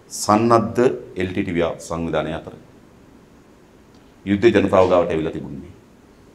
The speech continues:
හැබැයි එල් ටී ටී සංවිධානයේ ප්‍රහාරයන් දිහා බැලුවොත් ඒක ලංකාවේ වාර්ගික පවිත්‍ර කරන ලක්කන ව්‍යාපාරයක් බවට පත් වෙලා තියෙනවා.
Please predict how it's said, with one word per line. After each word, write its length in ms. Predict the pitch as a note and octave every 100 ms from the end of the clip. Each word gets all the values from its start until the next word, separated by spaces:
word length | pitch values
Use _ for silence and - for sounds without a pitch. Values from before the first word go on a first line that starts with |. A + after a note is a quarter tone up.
| - - - -
හැබැයි 280 | B2+ C#3 F3 - - - - - -
එල් 160 | B2
ටී 140 | B2 D#3
ටී 160 | D#3
සංවිධානයේ 600 | A#2 A2+ G#2+ F2+ D2+ D2+ - - - _ - - _ _ _ _ _ _ _ _ - - -
ප්‍රහාරයන් 480 | A2 A2 B2 A#2+ G#2+
දිහා 200 | F#2+ F#2
බැලුවොත් 360 | E2+ D#2 F2+ - - - - - - _ -
ඒක 160 | G#2
ලංකාවේ 580 | A#2+ G2 F2+ F#2+ F#2+ F#2
වාර්ගික 520 | F2 G2 A#2 A2+ A2 - -
පවිත්‍ර 460 | F#2+ A#2 - A#2+
කරන 220 | A2+ G2+
ලක්කන 340 | F#2+ - F#2 F#2 F#2 E2+
ව්‍යාපාරයක් 420 | E2+ D#2+ D#2+ D#2+
බවට 200 | D2+ -
පත් 140 | - -
වෙලා 140 | -
තියෙනවා. 220 | - -